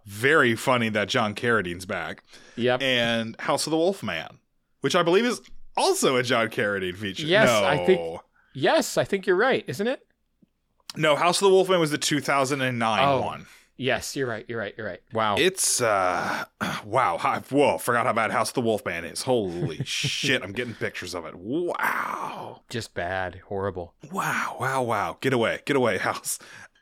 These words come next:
Speaker 1: Let me see. So that puts him one, two, three, four, five, six, seven, eight.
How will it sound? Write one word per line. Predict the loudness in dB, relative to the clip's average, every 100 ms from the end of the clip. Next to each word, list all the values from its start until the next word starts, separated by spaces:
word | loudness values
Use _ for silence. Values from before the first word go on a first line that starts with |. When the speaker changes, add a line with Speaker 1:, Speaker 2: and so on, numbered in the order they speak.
| -8
Speaker 1:
Let | -4
me |
see. | -2 -2
So | -2 -2
that | -2
puts | -4 -4 -2
him | -2 -2 -4
one, | -6 -4 -8 -8
two, | -4 -2 -4
three, | -10 -12 -12 -14
four, | -16 -14 -14
five, | -12 -8 -8 -8 -12
six, | -12 -14 -14 -12
seven, | -4 -4 -4 -8
eight. | -6 -6